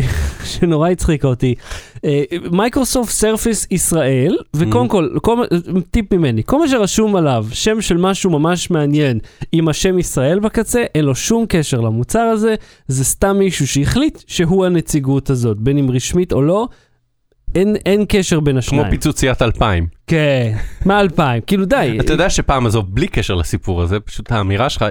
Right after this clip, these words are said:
Speaker 2: זה הזכיר לי שלפני כמה שנים, אה, אה, לפני ש-, אה, סקייפ, בקיצור, ראיתי סקייפ, אה, ישראל,
Speaker 1: מהמם.
Speaker 2: וכזה היה אתה ממש מושקע בעברית, עם הוראות, ואיך להוריד, ואיך זה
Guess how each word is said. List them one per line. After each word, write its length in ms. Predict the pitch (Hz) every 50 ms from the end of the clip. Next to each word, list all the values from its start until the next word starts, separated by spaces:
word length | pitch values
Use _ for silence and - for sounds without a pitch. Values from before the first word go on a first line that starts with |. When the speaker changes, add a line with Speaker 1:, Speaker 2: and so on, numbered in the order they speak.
| -
Speaker 2:
זה 120 | - 92 98
הזכיר 260 | 95 - - 127 127
לי 60 | 139
שלפני 380 | - - 104 101 - - 123 120
כמה 180 | - 127 123
שנים, 440 | 120 - - 95 104 139 147 139 156 165 - - _ _ _ _ _ _ _ -
אה, 60 | 101 101 101 101 101 98 98 98 -
אה, 200 | - 101 95 98 98
לפני 300 | 95 - - - 123 127
ש-, 140 | - - 139
אה, 40 | 123 113 107 101 92 73 85 98 95 95 95 98 98 98 95 95 - - -
סקייפ, 480 | - - - - 127 113 113 113 - - _ - - - _ - - - - _ -
בקיצור, 340 | - - 180 175 - 147 123
ראיתי 280 | 123 135 - - 147
סקייפ, 400 | - - - - 127 127 123 -
אה, 60 | 120 120 - - 107 101 98 98 76 -
ישראל, 560 | 95 98 - - 107 98 95 113 147 185 254 311 - _ -
Speaker 1:
מהמם. 240 | 147 151 139 143 147 139 - 107
Speaker 2:
וכזה 280 | - - 117 104 117 117
היה 140 | 123 143
אתה 200 | 147 - 156 151
ממש 340 | 139 123 110 113 127 - -
מושקע 300 | 120 110 - - 127 120
בעברית, 600 | 107 107 101 95 95 139 180 226 226 175 123 -
עם 100 | 120 110 104
הוראות, 520 | 98 92 101 92 123 202 226 196 135 - 113
ואיך 200 | 117 110 - 123
להוריד, 380 | 110 107 113 156 170 131 113
ואיך 220 | 120 117 107 101 113
זה 180 | 117 160 214